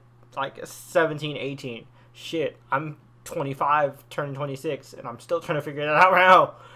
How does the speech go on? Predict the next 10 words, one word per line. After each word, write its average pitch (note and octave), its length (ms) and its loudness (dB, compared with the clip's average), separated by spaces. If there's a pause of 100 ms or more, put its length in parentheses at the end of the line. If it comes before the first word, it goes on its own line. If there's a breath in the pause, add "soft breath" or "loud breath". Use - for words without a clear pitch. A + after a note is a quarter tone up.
(160 loud breath)
So, F3 320 2
like, C#3+ 400 0 (1500 loud breath)
imagine G3 760 2
being F#3+ 320 -2
at - 80 -6
that, G3 180 2
like, E3 220 0
really G#3+ 1120 -6
formative, F#3 800 0
like, D3+ 220 0